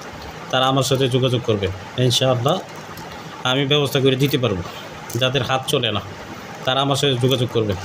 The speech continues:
যাদের কাসব খোলা দরকার চালানোর মাধ্যমে আমার সাথে যোগাযোগ করবেন। আর তদবির শিক্ষা কোর্স নতুন,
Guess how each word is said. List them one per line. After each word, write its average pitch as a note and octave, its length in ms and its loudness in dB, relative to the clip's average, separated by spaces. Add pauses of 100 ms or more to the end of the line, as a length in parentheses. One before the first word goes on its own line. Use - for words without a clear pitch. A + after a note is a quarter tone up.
(680)
যাদের C3 280 2
কাসব C3+ 340 0 (100)
খোলা C#3+ 200 4
দরকার C3 320 2 (100)
চালানোর B2+ 320 2
মাধ্যমে B2 360 2
আমার B2 140 4
সাথে A#2+ 180 2
যোগাযোগ A#2 380 2
করবেন। G2+ 200 2 (720)
আর A#2 80 2 (120)
তদবির C#3+ 260 4
শিক্ষা D#3 300 2
কোর্স D#3 340 4
নতুন, C#3+ 400 4